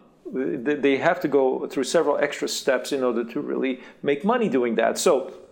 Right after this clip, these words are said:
what I'm saying is you can mitigate it. And you, you, you, if you, if you, if you work on this, you also create behaviors, because what happened, again, with the Swiss is that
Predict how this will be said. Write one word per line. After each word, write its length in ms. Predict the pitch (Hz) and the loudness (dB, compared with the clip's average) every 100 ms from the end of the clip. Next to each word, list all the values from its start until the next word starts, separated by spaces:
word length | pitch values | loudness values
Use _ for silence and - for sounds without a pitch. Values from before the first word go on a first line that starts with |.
| _ _ _ _ _ _ - | _ _ _ _ _ _ -6
what 160 | - 160 | 2 2
I'm 80 | 151 | 4
saying 220 | 185 180 | 2 2
is 120 | 143 | 2
you 60 | 147 | 2
can 180 | 151 135 | 2 2
mitigate 460 | 147 151 135 123 | 2 4 2 2
it. 80 | 127 | 0
And 140 | 135 | 0
you, 80 | 143 | -2
you, 160 | 139 139 | -2 -4
you, 280 | 156 151 135 | -4 -4 -4
if 140 | - | -2
you, 220 | 156 151 | 0 0
if 200 | 156 - | 0 -2
you, 140 | - - - - | -6 -6 -16 -6
if 220 | 165 143 | -4 -2
you 80 | 147 | 0
work 320 | 127 175 185 | 2 0 2
on 100 | 175 | 2
this, 340 | 139 139 139 - - - | 4 2 -2 -10 -18 -12
you 120 | 151 151 | 0 2
also 220 | 160 185 | 4 0
create 340 | 185 156 147 | 2 2 2
behaviors, 880 | - - 196 220 170 131 131 123 - - - - | 0 0 0 0 0 0 0 -4 -10 -16 -20 -6
because 380 | 151 143 147 123 | -4 2 2 2
what 280 | 151 139 135 | 0 2 2
happened, 420 | 175 220 226 160 | 2 2 2 0
again, 480 | 156 139 117 123 120 | 0 -2 2 2 2
with 140 | 113 | -2
the 80 | 113 | -2
Swiss 580 | - - 147 120 - - - - - | -4 2 2 2 -2 -10 -18 -16 0
is 320 | 156 131 123 | 2 4 4
that 480 | 123 120 120 117 | 2 4 2 0